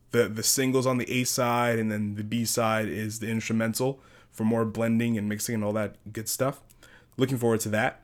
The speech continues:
Um, I think they're doing a few dates. The first three days in June, they're at Brooklyn Steel. So I might have to go to one of those. But they're, you know, New York now, it, there's just too much shows going on. It's, it's overwhelming.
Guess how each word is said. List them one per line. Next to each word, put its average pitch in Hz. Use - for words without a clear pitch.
Um, 113
I 110
think 123
they're 127
doing 127
a 120
few 131
dates. 123
The 113
first 143
three 160
days 147
in 135
June, 160
they're 139
at 123
Brooklyn 123
Steel. -
So 117
I 110
might 120
have 113
to 110
go 110
to 170
one 135
of 95
those. -
But 107
they're, 117
you 120
know, -
New 117
York 127
now, 127
it, 120
there's 120
just -
too 170
much 147
shows 123
going 104
on. 98
It's, -
it's 107
overwhelming. 113